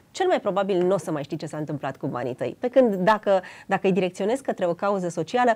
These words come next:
vezi relativ repede ce se întâmplă cu banii aceia. Mai mult decât atât, poți să întrebi O N G-ul respectiv:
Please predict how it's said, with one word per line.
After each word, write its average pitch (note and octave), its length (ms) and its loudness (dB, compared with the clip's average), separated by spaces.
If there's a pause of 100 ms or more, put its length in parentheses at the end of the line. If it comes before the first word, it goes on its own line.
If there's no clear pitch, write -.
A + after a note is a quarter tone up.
(220)
vezi C4 360 2
relativ C4+ 400 2
repede C4 280 -2
ce - 240 -6
se D4 140 -4
întâmplă A#3+ 360 -2
cu F#3 100 -6
banii F#3+ 300 -2
aceia. F#3 300 -2
Mai D#3 280 2
mult D#4 160 4
decât G#3 180 -2
atât, D3+ 200 -4
poți - 260 -4
să G#3+ 120 -4
întrebi D4+ 440 0
O G3 160 0
N F#3 60 -2
G-ul F3 160 -2
respectiv: D#3 420 -4